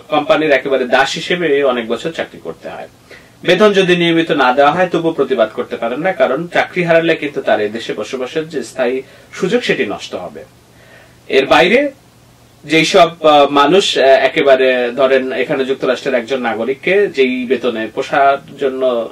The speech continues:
কথা, যেই বেতনে চাকরি দেওয়ার কথা, এইচ ওয়ান বি ভিসা থাকলে তার চেয়ে অনেক কম বেতনে বাইরে থেকে একজন মানুষকে আনার সুযোগ তৈরি হয়েছিল। সেই সু-, সুযোগ কোম্পানিগুলো নিচ্ছিল। তার প্রেক্ষিতেই এখানকার অনেক মানুষ চাকরি হারিয়েছেন,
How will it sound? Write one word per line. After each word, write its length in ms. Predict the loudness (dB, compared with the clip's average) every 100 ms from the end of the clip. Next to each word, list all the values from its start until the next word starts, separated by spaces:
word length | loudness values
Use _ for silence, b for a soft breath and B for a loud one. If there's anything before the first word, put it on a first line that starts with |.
| -14 -4 -2
কথা, 320 | 0 0 -2 -8 _ -8
যেই 180 | -4 -4
বেতনে 300 | -4 -4 -2
চাকরি 280 | -2 0
দেওয়ার 200 | -2 -2
কথা, 320 | -2 -2 -4 -6 B B
এইচ 240 | 4 6 4
ওয়ান 140 | 2
বি 120 | 0
ভিসা 300 | 0 0 0
থাকলে 440 | 2 0 0 0 2
তার 240 | 2 0 0
চেয়ে 160 | -2
অনেক 220 | 0 -2 -2
কম 200 | -2 2
বেতনে 360 | 0 0 -4
বাইরে 280 | -4 -4 -4
থেকে 220 | -4 -6
একজন 240 | -6 -6 -8
মানুষকে 400 | -6 -6 -4 -4
আনার 180 | -4 -8
সুযোগ 340 | -10 -6 -6 -4
তৈরি 220 | -4 -2
হয়েছিল। 400 | -4 -6 -10 -10
সেই 240 | -8 -8
সু-, 220 | -6 -8
সুযোগ 380 | -8 -4 -2 -2 -4 B B
কোম্পানিগুলো 600 | 0 2 2 0 -2 -2
নিচ্ছিল। 400 | -2 -4 -8 -14 -8
তার 160 | -8 -8 -4
প্রেক্ষিতেই 560 | -4 -2 -2 0 -2 -4
এখানকার 360 | -8 -8 -4
অনেক 300 | -2 -2 -4
মানুষ 300 | -8 -8 -6
চাকরি 380 | -2 -2 -2 -2
হারিয়েছেন, 460 | -4 -6 -8 -8